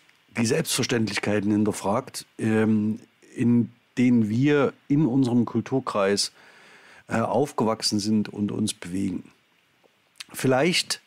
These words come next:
um es sofern, äh, äh, vorweg zu sagen, das Ganze hat heute natürlich nicht den Charakter, dass ich, ähm, die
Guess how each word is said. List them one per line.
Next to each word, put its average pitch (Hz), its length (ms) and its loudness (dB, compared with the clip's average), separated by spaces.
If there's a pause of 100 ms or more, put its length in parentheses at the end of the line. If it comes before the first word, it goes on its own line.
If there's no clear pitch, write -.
(600)
um 139 220 4
es - 340 0
sofern, 131 600 2
äh, 123 340 4
äh, 120 360 2
vorweg 131 360 0
zu 151 100 0
sagen, 139 420 2 (540)
das 117 160 -2
Ganze 160 380 0
hat 135 220 -2
heute 139 260 2
natürlich 123 400 0
nicht 147 400 0
den 123 240 2
Charakter, 113 640 0 (320)
dass 120 400 0
ich, - 600 -4
ähm, 107 560 0
die 107 460 2